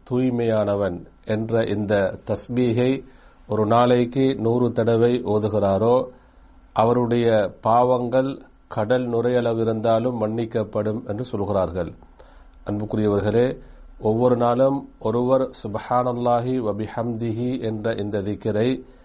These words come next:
அல்லாஹ்வை புகழ்ந்து துதிக்கக்கூடிய, தஸ்பீஹ் செய்யக்கூடிய இந்த திக்ரை, அ, நூறு தடவைகள் ஓதும் பொழுது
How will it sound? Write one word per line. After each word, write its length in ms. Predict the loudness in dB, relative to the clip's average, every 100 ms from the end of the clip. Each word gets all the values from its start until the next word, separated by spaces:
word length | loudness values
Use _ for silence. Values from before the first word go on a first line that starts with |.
| -20 -20 -10
அல்லாஹ்வை 720 | -4 2 4 4 4 2 -2 -10 -20 -20 -20 -20 _ -20 -20 -20 -20 -20 -20 -10
புகழ்ந்து 800 | 0 4 4 4 4 2 2 -2 -10 -12 -2
துதிக்கக்கூடிய, 1080 | 0 0 0 -2 0 0 2 2 2 2 -4 -18 -14
தஸ்பீஹ் 400 | -12 -4 2 4
செய்யக்கூடிய 720 | 4 2 2 0 -2 0 0
இந்த 260 | -2 -2 -2
திக்ரை, 540 | -2 -2 0 0 0 -10 -20 -20 -20 _ -4
அ, 140 | -2
நூறு 340 | 2 2 2
தடவைகள் 480 | 2 2 2 2 0
ஓதும் 300 | 0 -2 -2
பொழுது 500 | -2 -2 0 -2 -2